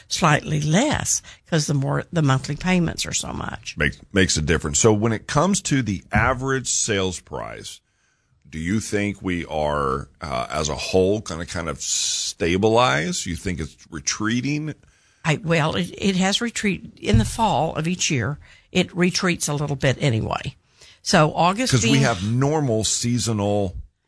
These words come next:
Speaker 2: fluctuations
Speaker 1: Yes,
Speaker 2: in pricing.
Speaker 1: but it's usually more like two or three percent.
Speaker 2: Yeah.
Speaker 1: Uh, this year, it's nine percent because we were so overinflated. It's kinda like in the stock market when they have a correction because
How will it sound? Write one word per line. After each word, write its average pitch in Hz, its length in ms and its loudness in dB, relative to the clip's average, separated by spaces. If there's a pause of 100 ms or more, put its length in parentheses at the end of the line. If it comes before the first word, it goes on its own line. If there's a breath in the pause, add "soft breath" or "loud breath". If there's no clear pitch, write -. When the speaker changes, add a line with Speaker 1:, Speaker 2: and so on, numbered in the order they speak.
(140)
Speaker 2:
fluctuations 87 760 -4
Speaker 1:
Yes, 76 200 -4
Speaker 2:
in 76 60 -2
pricing. 58 200 -4
Speaker 1:
but 226 80 -6
it's - 120 -6
usually 294 360 -4
more 160 520 -2
like 147 460 -4
two 170 120 -8
or 139 80 -2
three 190 260 -4
percent. - 680 -6
Speaker 2:
Yeah. - 240 -4 (600 loud breath)
Speaker 1:
Uh, 156 240 4
this 202 360 2
year, 180 340 -2 (220)
it's 156 200 -6
nine 180 340 2
percent - 480 -6 (100)
because 160 280 -2
we 160 160 2
were 156 160 0
so 156 320 -2 (840 loud breath)
overinflated. 151 720 2 (240 loud breath)
It's 185 160 0
kinda 277 280 2
like 180 200 2
in 151 100 0
the 139 80 0
stock 143 340 -2
market 170 380 -2
when 151 280 2 (280 loud breath)
they 156 80 0
have 147 160 4
a 147 60 -2
correction 185 800 0 (520 soft breath)
because 143 500 2